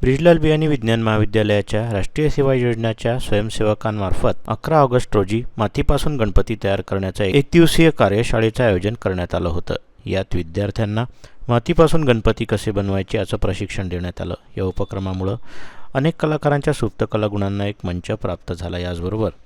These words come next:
पर्यावरण संरक्षणाचं महत्त्व देखील विद्यार्थ्यांना समजवण्यात आलं. यावेळी अंकुश निळे सर यांनी विद्यार्थ्यांना मातीचे गणपती कसे बनवायचे याचे उत्तम मार्गदर्शन केले. या उपक्रमाच्या वेळी राष्ट्रीय सेवा योजना कार्यक्रम अधिकारी डॉक्टर गजानन राऊत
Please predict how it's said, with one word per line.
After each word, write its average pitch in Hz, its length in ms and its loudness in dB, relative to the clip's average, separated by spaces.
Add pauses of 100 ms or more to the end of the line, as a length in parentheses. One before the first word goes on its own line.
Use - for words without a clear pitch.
(380)
पर्यावरण 143 400 2
संरक्षणाचं 120 680 0
महत्त्व 101 360 -2
देखील 104 300 -4
विद्यार्थ्यांना 98 640 -2
समजवण्यात 92 600 -2
आलं. 90 120 -2 (160)
यावेळी 143 280 4
अंकुश 123 380 2
निळे 120 200 2
सर 117 260 0 (220)
यांनी 113 180 -2
विद्यार्थ्यांना 101 600 -2
मातीचे 107 440 -4
गणपती 131 400 -2
कसे 107 260 -4
बनवायचे 98 480 -4
याचे 104 180 -6
उत्तम 117 340 -4
मार्गदर्शन 98 600 -4
केले. 90 180 -8 (220)
या 120 80 2
उपक्रमाच्या 104 640 0
वेळी 117 180 -2 (460)
राष्ट्रीय 117 360 0
सेवा 156 220 4
योजना 151 300 6
कार्यक्रम 120 440 0
अधिकारी 104 380 -2
डॉक्टर 104 360 -2
गजानन 98 400 -2
राऊत 98 220 -2